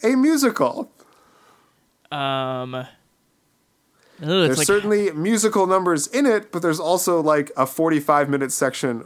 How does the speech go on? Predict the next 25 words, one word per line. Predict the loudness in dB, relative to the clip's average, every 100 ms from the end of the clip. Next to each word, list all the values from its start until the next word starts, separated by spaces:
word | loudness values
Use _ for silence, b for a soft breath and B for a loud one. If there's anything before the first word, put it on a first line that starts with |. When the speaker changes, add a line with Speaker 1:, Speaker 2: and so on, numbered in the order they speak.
| -2
Speaker 1:
where | 2
there | 2 2
is | 0 0
no | 0
music. | -2 -6 -4 -4 -2 -6 -8
Speaker 2:
<laughs> | -12 -8 -10 -10 -12 -12 -10 -10 -10 -16 -20 B -20 -12
Yeah, | -2 0 2 0 -8 _ _
uh, | -4 0 0 2
that's | 0 0
a | -2
good | -4
question. | -2 -4 -4 -10 -14 -18 _ _ _ _ _ _ _ _ -4
But | -2 -2 -2 -4
did | -4 -2
it | 0
bother | 0 2 2
you, | 0 -2 -4
the |
fact | 0 0 2
that | 0
it | 0
sort | 0 0 0
of, |
like, | 0 -2 -2
s-, | -8 -10